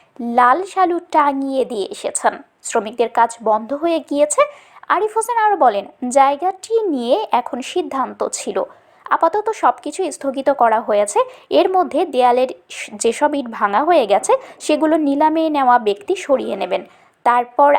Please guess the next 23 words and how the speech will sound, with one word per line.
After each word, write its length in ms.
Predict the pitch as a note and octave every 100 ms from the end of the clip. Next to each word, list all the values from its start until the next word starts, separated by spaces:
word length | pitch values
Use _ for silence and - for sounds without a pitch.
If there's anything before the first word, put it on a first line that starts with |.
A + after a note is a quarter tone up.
| -
আর 180 | A#3+ C#4
একটি 360 | C4+ C4+ D#4+ D4
ইটও 260 | A3 D4 A4
তুলতে 340 | D#4+ A#3+ A3+
পারবেন 360 | - G#3 F#3+ G3+
না। 160 | - - _ _ A#3+
যেভাবে 420 | D4 F4+ G4+ A4
যা 280 | D#4 C#4+ D4
আছে 220 | - -
সেভাবেই 500 | A#4+ - C4 B3 B3
থাকবে। 440 | A#3 A3+ G3 F#3+ - -
কর্তৃপক্ষ 640 | D#4 F4+ - G#4+ G#4 -
আগে 420 | F4 - B3 A#3+
সব 220 | B3 - B3+
কিছু 240 | - D4+ D#4+
যাচাই 580 | C4+ B3 A#3 - D#4+ D#4+
বাছাই 440 | G#3+ A3 - A3+
করে 240 | G3+ F#3+
দেখবে, 320 | - F#3+ F#3+ - _ _
তারপর 360 | A#3 A3 F4 G4+
সিদ্ধান্ত 520 | - B3 A3+ A#3+ A3+
নেওয়া 280 | G#3 A3 G#3
হবে।" 280 | G#3 G3